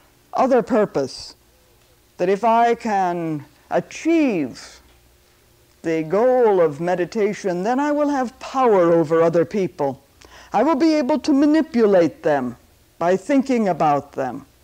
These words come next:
I will be able to attain myself great wealth or riches or some spiritual status, or I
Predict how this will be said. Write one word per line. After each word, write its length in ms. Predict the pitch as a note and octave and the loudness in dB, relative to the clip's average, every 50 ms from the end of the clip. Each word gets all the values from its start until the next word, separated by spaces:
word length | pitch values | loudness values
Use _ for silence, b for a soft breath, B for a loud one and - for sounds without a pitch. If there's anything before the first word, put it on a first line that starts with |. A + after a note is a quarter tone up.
| B B B B B B B B B | B B B B B B B B B
I 160 | G3+ A3+ C4+ | 0 2 2
will 140 | D4 D#4+ C#4 | 2 2 0
be 180 | D4+ D#4 D4 | 0 0 0
able 340 | C#4+ C#4+ C#4+ A#3 C4 C4+ C4 | 0 0 -2 0 -2 -2 -4
to 220 | - - D4+ C#4+ - | -2 -4 -2 -2 0
attain 800 | - - - - - C4 D4+ D4+ C#4+ C4+ A#3 F#3+ D#3+ C#3 C#3+ E3 | -2 -4 -6 -8 -6 -2 0 0 2 0 0 0 -2 -2 -2 0
myself 840 | F#3 G3 G3+ G3+ F#3+ - - C4+ B3 F#3 C#3+ B2+ - - - - _ _ _ _ _ _ _ | 0 0 0 -2 -4 -2 0 2 2 2 0 -2 -4 -12 -20 -20 _ _ _ _ _ _ _
great 300 | A3+ B3+ C4 B3 - F#3+ | -2 0 0 0 -2 -4
wealth 580 | G3 A3+ B3+ B3+ G#3+ D#3+ D3 C#3 - - - | -2 0 2 2 2 2 0 -2 -6 -10 -6
or 280 | F3 D#3 D#3 D#3 D3+ D#3+ | -4 -2 0 0 0 0
riches 580 | F#3+ C4+ C#4 - - - F#3+ E3 D#3+ D3 C#3 D#3 | 0 -2 -2 -4 -4 -4 -2 -2 -2 -4 -2 0
or 320 | E3 D#3+ D#3+ D#3+ D#3 D3 B B B B B B | 2 2 2 2 0 -2 B B B B B B
some 280 | - - B3+ B3+ B3 A#3 | -4 -2 0 0 0 -2
spiritual 840 | - - - - _ D4 D#4 D4 C4+ B3+ - - A#3 G#3 G#3 G#3 | -4 -8 -14 -10 _ -2 -2 0 0 -2 -4 -6 -4 -2 -2 -2
status, 840 | G3+ - - - - B3 C4 B3 - - C#3+ - - - - - - B B B B B B B B B B B B | -2 -4 -10 -6 -2 0 0 0 -2 -4 -8 -8 -10 -14 -16 -18 -20 B B B B B B B B B B B B
or 240 | - G#3 G#3+ A3+ A#3+ | -2 0 2 2 2
I 440 | B3 B3 B3+ B3+ B3 A#3 A3+ G#3+ | 2 2 2 2 2 2 0 -2